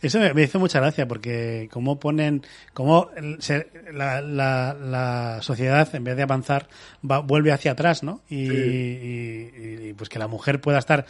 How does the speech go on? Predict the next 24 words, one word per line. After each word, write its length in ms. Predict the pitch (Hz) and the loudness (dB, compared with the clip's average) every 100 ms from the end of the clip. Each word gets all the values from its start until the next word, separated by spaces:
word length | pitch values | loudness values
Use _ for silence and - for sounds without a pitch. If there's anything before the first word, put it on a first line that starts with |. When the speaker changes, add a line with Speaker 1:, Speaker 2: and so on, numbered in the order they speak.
| - - - | -16 -14 -2
Speaker 1:
con 180 | 143 | 2
más 180 | 143 151 | 4 4
de 120 | 143 | 4
un 100 | 147 | 4
hombre 260 | 156 160 160 | 6 6 4
en 100 | 151 | 6
un 140 | 156 | 6
año 380 | 156 170 175 202 - - - | 8 8 6 2 -6 -20 -14
es 100 | 143 | -10
como 340 | - 151 151 135 | -2 0 2 4
algo, 540 | 143 160 165 151 139 | 4 8 8 8 6
vamos, 320 | 127 151 123 | 2 0 -2
una 160 | 120 143 | 0 0
locura 300 | 135 123 143 | 0 2 0
total, 340 | 143 135 147 | 2 4 4
Speaker 2:
No. 60 | 185 | 4
Speaker 1:
que 100 | 143 | -2
es 180 | 131 135 | -4 -8
di-, 140 | 127 | -10
digna 240 | 120 139 165 | -6 -2 0
incluso 320 | - 139 147 | -2 -4 -4
de 80 | 127 | -8
castigo, 460 | - - 156 107 | -10 -6 -6 -6
¿no? 100 | 123 | -16